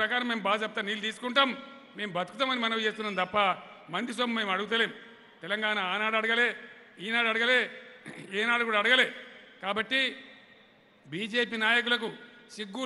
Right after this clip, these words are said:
లజ్జ ఉన్నట్టయితే ఇవాళ నేను ఇంత చెప్పిన తర్వాత కూడా ముందు పోయి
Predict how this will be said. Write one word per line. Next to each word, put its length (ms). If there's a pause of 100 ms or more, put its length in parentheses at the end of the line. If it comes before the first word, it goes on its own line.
లజ్జ 220 (120)
ఉన్నట్టయితే 460 (640)
ఇవాళ 240
నేను 160
ఇంత 100 (100)
చెప్పిన 320
తర్వాత 240 (120)
కూడా 160 (580)
ముందు 240
పోయి 160